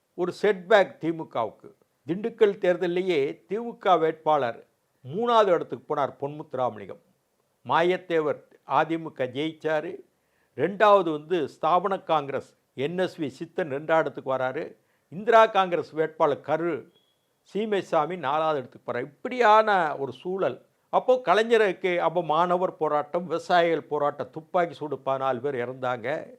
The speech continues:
விவசாயிகள் மீது அன்றைக்கு திமுக ஆட்சி. இப்படியா இருக்கும்போது ஒரு சர்க்கிளான நிலை கலைஞருக்கு. அதே மாதிரி இந்திரா காந்தியை கடுமையாக விமர்சித்தார்கள். அதுபோல கலைஞரை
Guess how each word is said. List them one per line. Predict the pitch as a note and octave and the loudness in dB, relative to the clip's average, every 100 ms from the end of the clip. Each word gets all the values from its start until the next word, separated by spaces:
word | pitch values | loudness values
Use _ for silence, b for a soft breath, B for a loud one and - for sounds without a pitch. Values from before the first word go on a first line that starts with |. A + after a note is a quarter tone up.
| _ | _
விவசாயிகள் | C3+ C#3+ B2 C#3+ - D3+ C#3 | -12 -10 -8 -6 0 0 -2
மீது | B2 C3 D3+ | -10 -10 -8
அன்றைக்கு | C3 B2 - _ | -6 -8 -12 _
திமுக | D3 D3+ D3 | -12 -10 -8
ஆட்சி. | B2 A#2 - C3+ C3+ _ _ _ | -8 -8 -12 -16 -18 _ _ _
இப்படியா | - B3+ C4 A#3+ A#3 | -10 -8 4 10 10
இருக்கும்போது | G#3+ G3+ F#3 G#3 G#3 | 10 4 0 4 4
ஒரு | F3 D#3 C#3 G3+ | 2 -2 0 4
சர்க்கிளான | A#3 A3+ A#3 A3+ | 4 4 4 6
நிலை | A3 G3 - | 4 0 0
கலைஞருக்கு. | D#3 E3+ D3+ B2 - - _ _ _ _ _ _ _ | -2 -2 -4 -8 -12 -20 _ _ _ _ _ _ _
அதே | F3 G#3+ | 4 6
மாதிரி | G#3 G3+ G#3+ E3+ E3+ | 6 4 4 2 -2
இந்திரா | F3 A#3 A#3 | -2 6 8
காந்தியை | G#3+ G3+ F3+ F3 | 8 4 2 2
கடுமையாக | D#3 E3 E3 E3+ E3+ | 2 0 2 2 4
விமர்சித்தார்கள். | D3+ E3 E3 D#3+ - C#3 A#2+ D#3+ - _ _ _ _ | 0 0 -4 -12 -4 -2 -2 -4 -10 _ _ _ _
அதுபோல | C#3+ D3+ D#3 G3+ G3+ D#3+ C#3 C3+ _ _ _ _ - | -4 -2 2 6 6 6 2 -8 _ _ _ _ -2
கலைஞரை | D#3+ F#3 F3+ E3+ C3 | 2 2 2 2 0